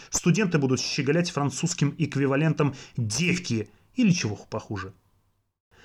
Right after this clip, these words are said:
Эти сомнительного вкуса банальности страшно понравились Цинтии, которая уже выплыла, жадно хватая воздух, на поверхность своего горя.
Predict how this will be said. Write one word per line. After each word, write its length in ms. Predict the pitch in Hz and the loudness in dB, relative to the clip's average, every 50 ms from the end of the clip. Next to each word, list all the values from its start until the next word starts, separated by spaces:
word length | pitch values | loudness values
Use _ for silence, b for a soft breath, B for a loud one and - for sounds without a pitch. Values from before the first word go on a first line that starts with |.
| B B B B B B B B B B B B - | B B B B B B B B B B B B 0
Эти 180 | 175 175 202 | 2 2 2
сомнительного 600 | 190 202 226 220 247 254 254 247 233 233 233 226 | 2 2 2 2 2 2 2 2 2 2 2 2
вкуса 300 | - - - 240 - 220 | 0 0 -2 -2 0 0
банальности 680 | 170 170 196 214 226 254 247 240 226 226 - - - 196 | 2 2 2 0 0 0 0 0 0 0 -2 -4 -6 -6
страшно 420 | - - - 226 220 - - 214 | -4 -4 -2 -2 -2 -2 -2 -2
понравились 600 | 175 214 226 226 254 262 220 170 147 143 135 - | -2 0 0 0 0 0 0 0 -2 -2 -4 -4
Цинтии, 480 | - - 254 269 277 254 - - 226 180 | -6 -4 -2 0 0 0 0 -2 -2 0
которая 340 | 175 165 156 160 160 160 156 | 0 0 0 0 0 0 0
уже 420 | 147 135 175 175 170 151 - - _ _ | 0 0 0 0 0 -2 -4 -8 _ _
выплыла, 720 | 131 120 113 123 190 240 - - 117 143 143 135 135 127 | -8 -6 -2 2 4 4 4 4 4 2 2 2 2 0
жадно 280 | 113 131 151 131 135 135 | 0 0 0 0 0 -2
хватая 400 | 131 147 135 131 - 135 139 151 | 0 -2 -2 0 0 0 0 2
воздух, 320 | 175 247 269 233 247 - | 2 2 2 2 2 2
на 80 | 214 196 | 2 2
поверхность 400 | 170 165 175 220 - 240 214 - | 2 2 2 2 2 0 0 0
своего 280 | - 233 247 240 254 220 | 0 0 2 2 2 2
горя. 520 | 165 135 139 139 127 123 117 117 - | 4 4 4 4 2 2 0 -2 -4